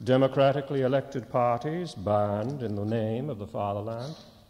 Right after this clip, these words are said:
The people rush to Piraeus,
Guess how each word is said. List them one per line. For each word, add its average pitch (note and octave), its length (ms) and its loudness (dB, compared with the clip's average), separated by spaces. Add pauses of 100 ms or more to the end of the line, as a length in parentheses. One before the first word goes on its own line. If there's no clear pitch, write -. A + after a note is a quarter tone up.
(1000)
The C3+ 80 -4
people D3+ 500 2
rush - 580 0 (100)
to C#3 120 -4
Piraeus, C#3 680 0